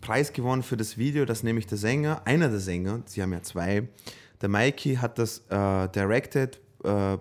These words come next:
produziert und animiert, das ist nämlich ein animiertes Video, haben sie schon mal einen Preis gewonnen. Das Debütalbum, und zwar mit dem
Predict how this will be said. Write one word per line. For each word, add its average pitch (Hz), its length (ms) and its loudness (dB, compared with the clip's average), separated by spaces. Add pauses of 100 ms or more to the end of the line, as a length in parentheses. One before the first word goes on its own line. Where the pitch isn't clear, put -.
produziert 117 680 -2
und 113 160 0
animiert, 117 640 0
das 98 100 -6
ist 98 60 -10
nämlich 104 300 -4
ein - 60 -10
animiertes 104 560 -4
Video, 110 360 -2 (400)
haben 110 120 0
sie 120 60 -2
schon 117 140 -2
mal 110 80 0
einen 104 80 -6
Preis 127 280 -2
gewonnen. 123 480 -2 (580)
Das 120 160 -2
Debütalbum, 135 1000 2
und 117 140 0
zwar - 600 -2
mit 113 160 -4
dem 117 160 0